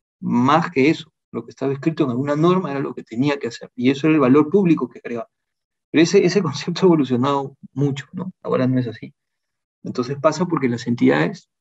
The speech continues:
nuevamente, tengan claridad respecto a qué es lo que hacen, ¿no? A qué es lo que, en términos de, de, de, de bienes, de servicios y regulaciones, ¿no? Para que se enfoquen sobre, sobre eso, ¿no? O sea,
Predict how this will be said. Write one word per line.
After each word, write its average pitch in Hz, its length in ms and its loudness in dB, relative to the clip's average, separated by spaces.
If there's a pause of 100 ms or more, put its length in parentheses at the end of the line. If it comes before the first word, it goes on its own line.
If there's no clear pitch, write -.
(260)
nuevamente, 147 400 0
tengan 151 300 0
claridad 139 420 0
respecto 131 400 -8
a - 80 -14
qué 165 380 6
es 156 100 2
lo 165 140 2
que 123 180 -4
hacen, 143 480 -6 (200)
¿no? 135 280 -10
A 120 80 -12
qué 143 200 0
es 139 100 -2
lo 147 180 2
que, 110 380 -14
en 120 120 -10
términos 156 460 0
de, 110 220 -4 (480)
de, 110 200 -10
de, - 300 -8
de 110 120 -6
bienes, 135 360 2
de 120 60 -6
servicios 113 540 -4
y 113 60 -10
regulaciones, 120 720 -6
¿no? - 200 -12 (340)
Para 123 160 0
que 127 120 -8
se 135 100 0
enfoquen 160 420 0
sobre, 131 420 -6 (220)
sobre 143 280 2
eso, 185 220 -4
¿no? 180 200 -6
O - 80 -10
sea, - 240 0